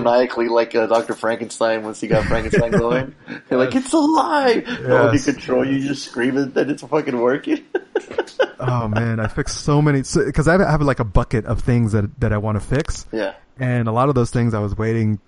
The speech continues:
Speaker 2: to have a good workbench, and I was waiting to have a good workbench until I had that lamp
Speaker 1: That
Speaker 2: fixed.
Speaker 1: lamp now.
Speaker 2: So I was giving mis-, myself a bunch of excuses not to do shit.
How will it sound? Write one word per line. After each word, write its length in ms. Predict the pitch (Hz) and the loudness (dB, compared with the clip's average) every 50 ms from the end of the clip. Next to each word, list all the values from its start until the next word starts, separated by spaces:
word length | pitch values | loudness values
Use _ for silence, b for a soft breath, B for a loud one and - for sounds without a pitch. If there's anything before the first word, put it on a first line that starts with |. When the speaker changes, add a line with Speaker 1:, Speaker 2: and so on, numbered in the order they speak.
| _ _ - | _ _ -8
Speaker 2:
to 100 | - 107 | -6 -6
have 220 | 107 113 113 104 101 | -4 -4 -4 -4 -4
a 40 | |
good 200 | 98 90 117 104 | -2 -2 -2 -2
workbench, 600 | 104 107 143 185 175 - 123 107 107 104 - - - | -2 -2 -2 -2 -2 0 0 0 0 -2 -2 -4 -4
and 120 | 110 107 | -4 -2
I 20 | 104 | 0
was 120 | 107 101 | 0 0
waiting 220 | 110 127 127 123 117 | 2 2 2 2 2
to 60 | 120 | 0
have 120 | 120 104 | 0 -2
a 40 | 110 | -2
good 140 | 98 110 110 | -4 -4 -4
workbench 560 | 117 180 240 247 - - 170 156 160 156 - | -2 -2 -4 -4 -2 -2 -2 -2 -2 -4 -4
until 260 | 151 139 151 143 139 | -4 -2 -2 0 0
I 120 | 131 127 123 | 0 0 0
had 420 | 127 123 123 123 120 117 113 113 135 143 139 | 0 0 0 0 -2 -2 -6 -8 -14 -16 -6
that 340 | 110 123 113 110 - - - | -4 -4 -2 -2 -4 -8 -8
lamp 380 | 117 143 202 240 208 165 143 - | -4 -2 -2 -2 -2 -4 -6 -6
Speaker 1:
That 140 | - 120 - | -6 -6 -6
Speaker 2:
fixed. 160 | - - 120 | -6 -6 -6
Speaker 1:
lamp 240 | 135 143 131 - - | -6 -6 -6 -8 -10
now. 180 | - 95 - - | -16 -20 -18 -12
Speaker 2:
So 280 | - - 170 160 160 156 - | -2 0 2 4 4 4 2
I 80 | 156 180 | 2 4
was 280 | 220 233 220 180 151 - | 4 4 4 2 0 -4
giving 300 | - - 180 165 170 156 | -4 -2 0 0 2 2
mis-, 180 | 151 139 - | 2 0 0
myself 400 | - - 123 127 120 117 123 107 | -2 -2 -2 0 0 2 2 0
a 60 | 113 98 | 2 0
bunch 180 | - 92 - | 0 0 0
of 80 | 113 110 | -2 -4
excuses 420 | - - - - 113 - - 101 | -4 -4 -4 -4 -4 -4 -4 -4
not 160 | 101 101 - | -4 -4 -6
to 60 | - 92 | -6 -10
do 140 | - - - | -10 -12 -14
shit. 240 | - - 87 - | -12 -14 -14 -16